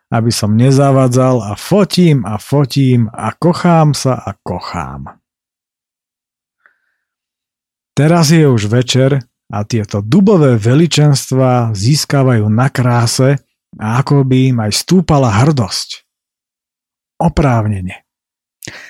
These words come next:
Až teraz, keď horúci dých palčivého dňa pominul a osviežujúci večer maľuje všade vôkoli prenádherné farby, začínajú sa staré duby predvádzať.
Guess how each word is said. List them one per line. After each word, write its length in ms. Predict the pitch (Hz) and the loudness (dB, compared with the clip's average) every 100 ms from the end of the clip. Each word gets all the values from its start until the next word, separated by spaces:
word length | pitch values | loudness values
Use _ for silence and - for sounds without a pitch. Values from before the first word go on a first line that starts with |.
| - _ | -20 _
Až 320 | - - - - | -12 -8 -8 -2
teraz, 640 | 208 220 151 151 - - _ - | 2 2 2 0 -4 -12 _ -8
keď 240 | 104 98 | -6 0
horúci 560 | 123 208 220 160 127 117 | 2 4 2 2 -2 -2
dých 280 | 117 - - | -2 -4 -2
palčivého 720 | 151 180 165 156 135 113 110 | 0 0 0 0 2 2 0
dňa 320 | 110 117 101 | 0 0 -2
pominul 640 | - 117 156 127 135 156 - _ _ _ - | -2 2 2 4 2 0 -4 _ _ _ -12
a 160 | 98 110 | -6 -4
osviežujúci 840 | - 147 139 123 131 127 - 110 | -2 0 2 2 2 0 -2 -2
večer 400 | 120 - 131 110 | -2 0 0 2
maľuje 480 | 110 131 139 127 120 | 2 2 2 2 0
všade 400 | - 127 117 107 | 0 -2 0 0
vôkoli 560 | 117 190 208 170 127 | 2 2 2 0 0
prenádherné 880 | - - 143 175 170 127 131 123 95 | -2 -2 2 4 4 2 2 0 -2
farby, 640 | - 107 104 101 104 110 - _ _ _ _ - | -6 -4 -4 -4 -4 -6 -10 _ _ _ _ -10
začínajú 880 | 101 104 160 - 180 175 160 151 147 | -4 0 0 0 2 4 4 4 2
sa 240 | 120 101 | 0 -6
staré 480 | - - 143 147 117 | -10 -2 0 2 2
duby 320 | 110 117 117 | 0 0 -2
predvádzať. 920 | 110 107 98 98 95 90 87 - - | -2 -6 -6 -6 -8 -10 -12 -16 -20